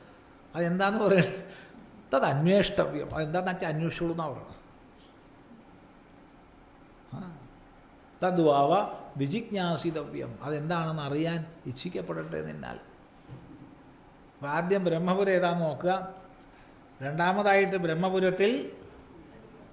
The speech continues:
ഈ സൂക്ഷ്മമായ താമര, മൂന്നാമതായിട്ട് ഈ താമരയുടെ നടുക്ക്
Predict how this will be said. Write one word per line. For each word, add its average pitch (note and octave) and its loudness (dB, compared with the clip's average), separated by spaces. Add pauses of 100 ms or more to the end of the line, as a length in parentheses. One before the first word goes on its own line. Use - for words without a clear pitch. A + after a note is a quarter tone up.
(1000)
ഈ - 4 (340)
സൂക്ഷ്മമായ F#3+ 2
താമര, E3+ 2 (1160)
മൂന്നാമതായിട്ട് G3 4
ഈ - 2
താമരയുടെ G3 4
നടുക്ക് F3+ 6